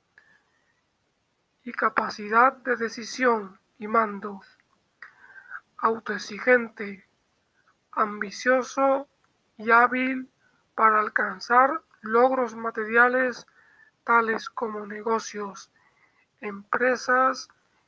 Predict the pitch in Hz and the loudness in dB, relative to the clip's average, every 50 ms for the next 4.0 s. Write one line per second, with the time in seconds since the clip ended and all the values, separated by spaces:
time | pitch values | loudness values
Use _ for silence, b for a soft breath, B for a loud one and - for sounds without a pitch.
0 | _ _ _ - 247 233 226 220 196 202 214 233 233 233 226 226 - - 233 240 | _ _ _ -12 -10 -6 -6 -6 -4 0 2 2 2 2 0 -2 -6 -4 -2 0
1 | 233 220 208 - - 240 233 - 254 233 220 233 233 - 254 240 226 - 240 208 | 0 -2 -4 -8 -8 -8 -6 -4 -4 -4 -4 -4 -6 -4 -6 -6 -6 -6 -8 -10
2 | 190 190 - _ _ _ _ _ _ B B B B B B B B B B B | -10 -12 -16 _ _ _ _ _ _ B B B B B B B B B B B
3 | _ _ 233 226 226 208 190 202 196 196 - - - 226 247 269 285 294 320 330 | _ _ -4 -4 -2 -2 -4 -6 -6 -6 -6 -8 -8 -6 -4 -2 -2 -4 -6 -8